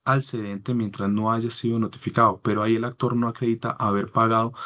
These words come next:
al banco después de la cesión, ni haber sufrido un perjuicio concreto por haber sido inducido a pagar al sujeto invocado. Su inconformidad se centra más en el desconocimiento de la cesión y en el incremento de la deuda,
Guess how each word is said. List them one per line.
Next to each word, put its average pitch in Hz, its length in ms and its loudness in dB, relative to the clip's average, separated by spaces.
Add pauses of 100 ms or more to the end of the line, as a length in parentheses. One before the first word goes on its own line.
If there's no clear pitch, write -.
(120)
al 104 120 -4
banco 98 320 0
después 110 300 -2
de 107 80 0
la 113 100 0
cesión, 107 340 2
ni 101 80 0
haber 98 220 -2
sufrido 117 340 2
un 113 120 0
perjuicio 117 480 -2
concreto 107 460 0
por 107 140 0
haber 101 220 0
sido 117 280 2 (280)
inducido 104 460 2
a 104 60 -4
pagar 101 440 2
al 117 180 2
sujeto 101 420 -4
invocado. 107 460 2 (400)
Su - 140 -2
inconformidad 127 500 0
se 139 140 -8
centra 139 340 -2
más 135 420 0
en 113 140 -2
el 101 80 -2
desconocimiento 110 840 2
de 131 40 4
la 120 100 2
cesión 131 380 0
y 127 160 4
en 120 120 2
el 113 120 2
incremento 113 540 2
de 127 60 4
la 110 120 4
deuda, 117 380 2